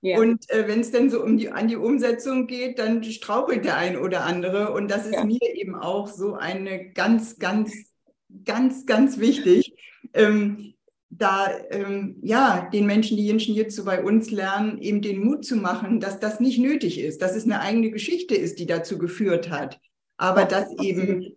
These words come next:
Speaker 2: wir alle mit diesem gleichen Potenzial geboren sind. Und, ähm, ja, der eine neigt dann eher so wie du und ich bin ja auch so, dann mal ein bisschen drauf los und so und hinterher zu denken, "Na gut, ich hätte vielleicht auch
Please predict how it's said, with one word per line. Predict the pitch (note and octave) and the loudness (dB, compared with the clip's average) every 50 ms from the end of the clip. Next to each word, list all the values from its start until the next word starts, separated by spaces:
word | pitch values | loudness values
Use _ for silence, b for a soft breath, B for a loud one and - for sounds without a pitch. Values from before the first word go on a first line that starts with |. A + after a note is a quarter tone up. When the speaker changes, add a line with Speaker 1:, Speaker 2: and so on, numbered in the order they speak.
| _ _ | _ _
Speaker 2:
wir | - G3+ G#3+ - - A3 - | 0 2 4 4 4 2 2
alle | F#3+ A3 B3+ B3+ | 4 4 6 6
mit | A#3+ A3+ A3+ A3 | 6 6 6 4
diesem | A3+ A3 G#3 A3 G#3+ | 2 2 4 4 2
gleichen | F#3+ G3 F#3+ G3 G#3+ A#3 A3+ G3+ - | 2 2 2 2 2 2 0 -2 0
Potenzial | - A3 G#3 A3 F#3 F#3+ F3+ - - F#3 F3+ F#3 G3 G3 | -2 -4 -2 -2 -4 -4 -4 -4 -4 -2 -2 0 -2 -2
geboren | F#3+ F#3+ E3 E3+ E3 E3 E3 D#3+ D#3+ D#3+ D#3+ | -2 -4 -4 -2 -2 0 2 2 0 0 -2
sind. | C#3+ D#3 D#3+ D#3 F3 G#3 A3+ - - - | -2 0 0 0 0 0 -2 -4 -4 -4
Und, | - E3+ F3 F3 F3 F3 F3 F3 - | -2 -2 0 0 -2 -4 -6 -6 -4
ähm, | D#3+ F3+ F3 E3+ E3+ F#3 G3+ G3+ | -2 0 0 0 -2 -4 -4 -4
ja, | C4+ B3+ F#3 D3+ D3 D3+ - _ _ _ _ _ - | -2 -2 -2 -2 -4 -8 -14 _ _ _ _ _ -8
der | F#3 D#3+ A#2+ | -4 -2 -2
eine | D#3 A#3 - G3+ G3 G3 - - - - | 0 0 -2 -2 -4 -4 -6 -8 -10 -8
neigt | - E3+ F3 E3+ F3+ F3+ - - | -4 0 2 2 2 2 2 2
dann | F#3+ F3+ F3+ | 2 2 2
eher | - E3+ F#3 F#3+ G3 F#3+ | 4 4 4 4 4 2
so | G3 F#3+ E3+ | 0 -2 -2
wie | F#3+ F3 | -2 -2
du | - G#3+ A3 A3 | 0 0 2 2
und | F#3+ F3+ | 2 0
ich | F3+ F3+ - | -2 -4 -2
bin | - G3 F#3 | -2 -2 -2
ja | F3+ E3 C#3+ D3 | 0 -2 0 -2
auch | F3 G#3+ A3+ | -2 -4 -4
so, | - - A3+ G#3 | -2 0 0 0
dann | - F#3 F3+ G3 | 2 2 2 2
mal | F3+ F3 E3+ | 2 2 0
ein | D#3+ | 0
bisschen | F#3+ A3 - G3+ F#3 F3 | -2 -2 -2 -2 -4 -4
drauf | - F3+ F3 F3 E3+ F3 | -2 0 0 0 0 0
los | F#3 G3 G3+ A3 B3+ B3+ - | 2 4 4 4 4 2 0
und | G#3 A3 B3 | -2 -2 0
so | - G#3+ G3 | 2 2 2
und | F#3+ - | 2 2
hinterher | A3+ A3 - - - - F#3 - | 0 0 0 -2 -2 -8 -8 -8
zu | - - E3+ | -8 -8 -4
denken, | - - - A3 F3+ - - | -2 -2 -2 -2 -6 -8 -12
"Na | E3+ | -10
gut, | D#3+ - F#3+ G#3 A3+ - | -6 -6 -4 -4 -2 -4
ich | A#3 - - | -4 -6 -4
hätte | - E3+ - - | -6 -6 -6 -6
vielleicht | - - F3 D#3 - - - - - | -6 -4 -2 -2 -2 -2 -4 -6 -4
auch | - - - - - | -4 -4 -4 -6 -12